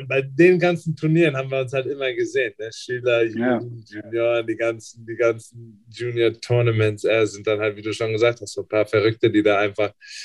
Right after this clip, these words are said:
Speaker 1: nicht wegen des Geldes das Ganze machen, sondern wirklich zur Liebe dem Spiel gegenüber.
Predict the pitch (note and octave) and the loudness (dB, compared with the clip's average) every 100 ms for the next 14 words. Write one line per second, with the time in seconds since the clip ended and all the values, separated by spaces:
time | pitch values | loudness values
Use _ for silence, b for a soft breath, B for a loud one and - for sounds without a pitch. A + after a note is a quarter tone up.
0 | B B - - F#2+ G#2+ A2 A2 A2+ A2 | B B -10 -8 -2 4 6 6 6 8
1 | G#2+ G#2 G2+ - A2+ A#2+ A#2+ B2 B2 B2+ | 10 8 6 4 6 8 6 4 2 2
2 | B2 B2+ B2+ A#2+ G#2+ G#2 G2+ G#2+ - - | 2 0 0 0 0 -2 -2 -4 -6 -8
3 | A2 G2 A2 G#2+ G#2+ - _ _ _ - | -4 4 6 8 4 4 _ _ _ -4
4 | G#2 G2+ - B2+ A#2 G#2+ G2 G2 G2 G#2+ | -2 -2 4 6 8 8 8 6 6 4
5 | C3+ B2 | 4 0